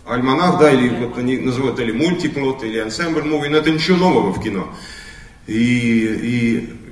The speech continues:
Speaker 1: естественно, когда мы начинали с этого сценария, тогда он не был таким. Ну, потом его так структурировали уже, наверное, нам всем, э, в подсознание там тикало все время «Краш»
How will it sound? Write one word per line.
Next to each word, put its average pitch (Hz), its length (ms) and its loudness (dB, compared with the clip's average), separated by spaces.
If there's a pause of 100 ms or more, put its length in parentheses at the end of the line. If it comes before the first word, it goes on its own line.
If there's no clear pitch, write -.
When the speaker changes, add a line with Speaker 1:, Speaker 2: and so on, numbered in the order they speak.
Speaker 1:
естественно, 117 680 0 (840)
когда 127 220 2
мы 131 120 4
начинали 135 380 -2
с 117 100 -4
этого 110 200 0
сценария, 117 540 -2
тогда 110 360 2 (160)
он 117 160 0
не 123 140 2
был 87 200 -4
таким. 87 300 -8 (440)
Ну, 127 160 0
потом 139 300 2
его 123 100 2
так 127 200 2
структурировали 135 840 4
уже, 95 180 0
наверное, 110 480 4
нам 104 400 -4 (360)
всем, 117 560 0
э, 90 440 2
в - 280 -12
подсознание 113 680 2
там 92 260 -2
тикало 101 420 -2
все 98 200 -2
время 92 580 0
«Краш» 131 500 0